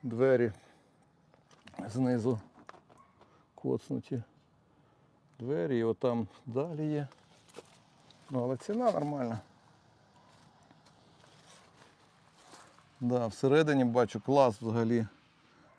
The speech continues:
незношена машина. Руль в пупиришках.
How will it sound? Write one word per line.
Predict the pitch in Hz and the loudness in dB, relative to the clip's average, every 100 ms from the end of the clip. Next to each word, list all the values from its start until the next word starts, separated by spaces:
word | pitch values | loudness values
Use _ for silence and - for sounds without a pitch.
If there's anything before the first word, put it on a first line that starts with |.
| - | 2
незношена | 123 127 135 120 - 107 | 4 6 4 4 0 -4
машина. | 110 110 - 117 107 101 - _ _ _ _ _ _ _ _ _ _ _ _ _ - _ _ - - - - | -4 -6 -4 -4 -4 -6 -14 _ _ _ _ _ _ _ _ _ _ _ _ _ -20 _ _ -20 -20 -20 -6
Руль | 131 131 120 110 - - _ _ - - - - - _ | 2 2 2 -4 -14 -20 _ _ -20 -20 -20 -20 -20 _
в | - | -20
пупиришках. | - 127 - 170 185 - 185 170 - | -8 -2 4 4 4 2 -2 -2 -6